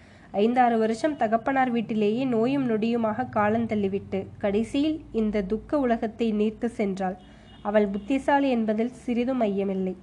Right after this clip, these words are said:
இனிமேல் பயமின்றி நாம் ஸ்ரீகாந்தனை பற்றி சிறிது கவனிக்கலாம். ஸ்ரீகாந்தன். உருவத்தில் அவன் ஏறக்குறைய மன்மதனை ஒத்திருந்தான். மன்மதனுக்கு இரண்டு கால்,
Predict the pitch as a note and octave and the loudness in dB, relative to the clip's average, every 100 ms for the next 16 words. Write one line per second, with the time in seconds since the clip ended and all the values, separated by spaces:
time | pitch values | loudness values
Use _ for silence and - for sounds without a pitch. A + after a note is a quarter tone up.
0 | - - - - - A3+ A3+ A3 G#3+ G3+ | -18 -20 -20 -20 -6 0 4 4 4 2
1 | G#3+ C4+ C4 D4+ C#4+ A#3 A3+ - A#3 B3+ | 2 2 0 0 2 2 2 -2 -2 0
2 | A#3+ A#3 A3 G#3+ G3+ - B3 A#3 G#3 F#3+ | 0 2 0 0 -4 -4 -6 -4 -4 -2
3 | F#3+ F#3+ G3 F#3+ F#3 - - - - - | -2 -2 -4 -4 -4 -6 -16 -20 -20 -20
4 | - - - B3 B3 A3+ G3+ F#3 - - | -20 -20 -6 -4 0 0 0 -2 -6 -10
5 | - - - - - B3 D4+ D#4+ E4 E4 | -20 -20 -20 -20 -4 0 2 2 2 2
6 | C#4 A#3+ A3 A3 A#3+ A#3+ A#3+ C#4+ B3 A3 | 4 2 4 4 2 0 0 2 2 2
7 | A#3+ B3+ B3+ B3 A3+ - G3 G3 G3 F#4 | 0 2 2 0 -2 -4 -2 0 -2 -4
8 | - - - - - G#3+ A#3 C#4 D4 C#4 | -10 -20 -20 -18 -2 0 2 2 2 0
9 | - C#4 G#3+ A3 A3 A3 G#3+ | 0 0 2 2 0 2 2